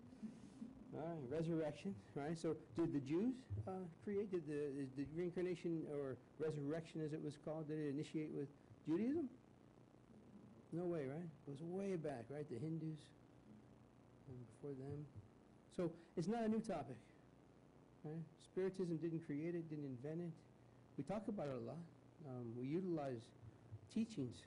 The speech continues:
uh, of it a lot, but we didn't create it. So, uh, let's jump in. Uh, tonight's topic, as always, I, I can't take any credit for. Um, my friend Livia, um, gave me a topic. I did some research,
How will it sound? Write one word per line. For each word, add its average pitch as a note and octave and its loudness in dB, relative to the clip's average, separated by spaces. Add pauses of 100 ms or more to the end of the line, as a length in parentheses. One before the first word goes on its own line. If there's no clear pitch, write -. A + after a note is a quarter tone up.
uh, A#2 -6
of A#2+ -2
it A#2 -6
a A2 -2
lot, A#2 -2 (380)
but C#3 2
we D3 6
didn't E3 4
create C3 2
it. G#2+ -6 (760)
So, F#3 4 (580)
uh, F3 0 (800)
let's A3+ -2
jump A3 2
in. D3 2
Uh, D3 -2
tonight's G3 0
topic, G3+ -2
as E3+ 0
always, E3+ 2
I, D3 -6
I D3+ -2
can't F3 0
take D#3+ -2
any E3+ 2
credit A#2+ -4
for. A#2+ -6 (260)
Um, B2+ -4 (440)
my D3 0
friend E3 4
Livia, F#3 4 (260)
um, C3 -2 (300)
gave E3 0
me D#3 2
a C3+ 0
topic. F3+ -4 (1120)
I C3+ -4
did D#3 0
some C#3+ -2
research, E3+ -2